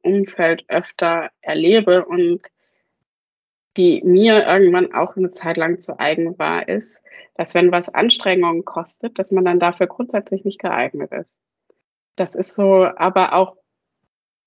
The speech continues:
das ein bisschen, den Laien ist jetzt ein bisschen weit ausgeholt, wenn man sich anhört, wie redet man denn mit Kindern,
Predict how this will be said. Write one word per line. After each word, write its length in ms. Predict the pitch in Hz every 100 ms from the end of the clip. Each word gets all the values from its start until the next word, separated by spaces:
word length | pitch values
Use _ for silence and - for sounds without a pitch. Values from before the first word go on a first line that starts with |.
| _ _
das 240 | - 175 -
ein 120 | 202
bisschen, 240 | 262 262
den 100 | 208
Laien 220 | 185 190
ist 100 | 214
jetzt 160 | 208 190
ein 80 | 180
bisschen 280 | 190 - 175
weit 240 | 160 -
ausgeholt, 800 | - 185 - 196 - 214 254 285 - - -
wenn 140 | - 185
man 160 | 190
sich 240 | 185 190 -
anhört, 600 | 190 214 214 220 220 226 _ _ -
wie 160 | 202
redet 360 | 220 233 262 262
man 180 | 226 214
denn 300 | 214 214 196
mit 240 | 185 -
Kindern, 720 | - 240 240 175 180 240 262